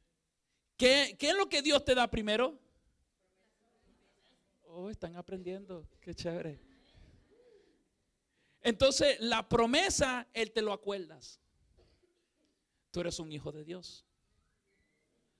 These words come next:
Tú tienes grandes cosas. Dios tiene una herencia tremenda para ti. Dios tiene grandes promesas para ti. Y Dios te lo recuerda. Te ac-, te, te,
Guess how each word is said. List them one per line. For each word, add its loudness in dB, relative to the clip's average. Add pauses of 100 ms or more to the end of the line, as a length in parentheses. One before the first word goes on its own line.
(200)
Tú -4
tienes -4
grandes -8
cosas. -10 (1120)
Dios -4
tiene -8
una -14
herencia -10
tremenda -12
para -14
ti. -16 (1160)
Dios -4
tiene -6
grandes -8
promesas -8
para -12
ti. -20 (840)
Y 0
Dios -2
te -2
lo -4
recuerda. -8 (880)
Te -2
ac-, -8
te, 0
te, -4